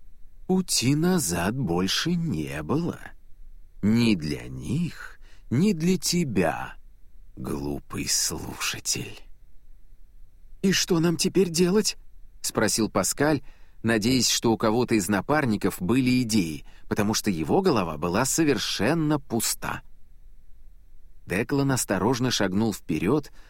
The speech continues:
освещая путь фонариком. Помещение напоминало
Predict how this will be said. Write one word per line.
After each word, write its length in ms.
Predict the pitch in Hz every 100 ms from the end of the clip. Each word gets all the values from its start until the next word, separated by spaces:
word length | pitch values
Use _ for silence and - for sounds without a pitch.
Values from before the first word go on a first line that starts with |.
| -
освещая 720 | 90 - 90 - - 127 123
путь 240 | - 110
фонариком. 640 | - 101 92 73 - - - - - - - - - - - -
Помещение 720 | 76 57 - - 131 180 170
напоминало 760 | 151 139 110 104 110 151 151